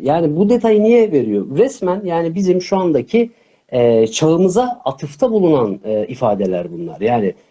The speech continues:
e, Kur'an'ın bütün zamanları kapsadığını görebiliyoruz. Şu anda anlayamadığımız birçok şey var Kur'an'da baktığımız zaman. Algılayamadığımız. Belki bunlar daha sonra algılanacak.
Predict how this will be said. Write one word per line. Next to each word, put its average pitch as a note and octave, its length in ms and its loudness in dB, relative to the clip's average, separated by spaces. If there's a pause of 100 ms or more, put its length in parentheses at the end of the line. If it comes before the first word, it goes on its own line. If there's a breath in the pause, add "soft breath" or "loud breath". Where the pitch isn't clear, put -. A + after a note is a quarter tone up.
(120)
e, A2 120 0
Kur'an'ın D#3 560 0
bütün F#3+ 540 0
zamanları D#3+ 580 0
kapsadığını F3+ 760 2 (320)
görebiliyoruz. B2 580 -4
Şu - 160 -2
anda C#4+ 200 -2
anlayamadığımız A#3+ 680 2
birçok G#3+ 300 -2
şey A3 180 2
var C#3 180 0
Kur'an'da C#3 260 -2
baktığımız C3+ 460 -2
zaman. F3+ 260 0 (340 soft breath)
Algılayamadığımız. E3+ 800 0
Belki G3+ 300 0
bunlar E3 300 -2
daha F#3 160 0
sonra D#3+ 260 -2
algılanacak. F#2 560 -8